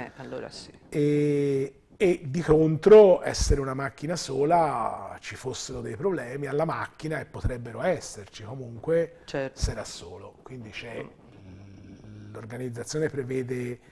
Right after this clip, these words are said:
Speaker 2: la presenza di un telefono satellitare, comunque quando sei a cinque, sei ore dal centro abitato e ti si dovesse rompere un motore o forare due gomme o,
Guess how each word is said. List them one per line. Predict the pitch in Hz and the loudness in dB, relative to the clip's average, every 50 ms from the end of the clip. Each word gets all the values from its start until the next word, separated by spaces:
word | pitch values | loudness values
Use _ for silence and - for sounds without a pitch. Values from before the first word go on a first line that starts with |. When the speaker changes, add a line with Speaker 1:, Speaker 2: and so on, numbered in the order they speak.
| - _ _ _ _ _ _ _ _ _ _ _ _ | -20 _ _ _ _ _ _ _ _ _ _ _ _
Speaker 2:
la | - - | -12 -8
presenza | - 143 123 113 131 131 127 123 - 123 | -6 -6 -6 -4 -4 -4 -4 -4 -4 -4
di | 123 | -4
un | 127 123 - | -4 -6 -8
telefono | - 127 127 120 - 131 123 113 | -8 -6 -6 -8 -8 -10 -12 -10
satellitare, | - 123 104 - 127 120 123 117 - 151 147 131 110 107 123 143 | -10 -12 -10 -10 -8 -8 -8 -8 -6 -4 -4 -4 -4 -6 -8 -8
comunque | 165 185 131 123 120 113 - 101 | -8 -8 -8 -10 -14 -14 -14 -14
quando | 104 120 123 123 120 | -14 -12 -12 -12 -8
sei | - - - 135 131 127 127 | -6 -4 -4 -4 -4 -4 -4
a | 127 120 120 123 123 117 113 110 113 110 - | -4 -6 -6 -8 -8 -8 -10 -10 -12 -12 -8
cinque, | - - 139 147 147 131 - 143 - | -8 -6 -4 -4 -4 -2 -4 -4 -4
sei | - - 131 131 135 | -2 -2 -2 2 4
ore | 143 143 147 143 139 | 6 6 6 4 4
dal | 135 131 135 127 | 0 -2 -6 -8
centro | - - - 147 143 143 135 135 131 117 - - - 127 131 127 | -8 -4 -4 -2 -2 -2 -4 -6 -8 -10 -12 -12 -10 -8 -8 -6
abitato | 131 135 123 - 147 147 135 113 110 - - 113 107 101 101 - - - - - - _ _ | -6 -8 -6 -2 -2 -2 0 -2 -4 -8 -10 -14 -14 -14 -16 -18 -20 -20 -20 -20 -20 _ _
e | - 117 - | -14 -14 -10
ti | - 139 127 | -10 0 2
si | - - | 2 2
dovesse | 131 135 131 139 135 - - - 135 | 2 2 0 0 -2 -2 -6 -4 -2
rompere | 143 147 151 147 151 151 156 | -2 -2 -2 0 0 0 0
un | 151 151 | 0 0
motore | 151 147 151 160 156 156 147 143 131 120 113 | 0 -2 2 4 4 4 4 2 0 -2 -6
o | 110 | -8
forare | - - - 117 113 - 139 147 156 151 | -10 -12 -12 -10 -8 -6 -2 -2 -2 0
due | 139 151 147 | 0 0 0
gomme | 143 156 160 156 151 143 135 135 131 127 120 117 113 | 2 2 2 0 0 -2 -6 -8 -10 -10 -10 -10 -10
o, | 123 135 143 147 147 147 147 | -6 -4 -2 -2 0 0 -2